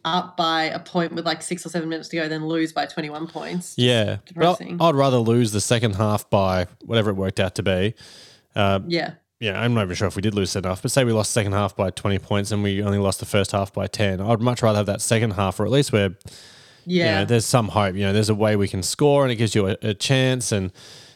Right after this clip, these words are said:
Speaker 2: uh, and as a supporter, it's just more interesting to watch rather than this really,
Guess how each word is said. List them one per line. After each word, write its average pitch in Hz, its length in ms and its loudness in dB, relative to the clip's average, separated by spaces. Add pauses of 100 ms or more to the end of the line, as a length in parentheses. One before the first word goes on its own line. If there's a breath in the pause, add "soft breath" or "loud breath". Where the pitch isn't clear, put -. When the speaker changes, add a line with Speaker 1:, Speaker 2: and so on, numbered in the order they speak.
(220 loud breath)
Speaker 2:
uh, 95 440 2
and 117 120 2
as 110 140 2
a 95 40 -4
supporter, 113 460 0
it's 104 100 -4
just - 320 -4
more 101 600 0
interesting 101 560 -2
to 90 80 0
watch 101 340 -2
rather 104 240 2
than 98 120 -4
this - 520 -4 (140)
really, 101 500 0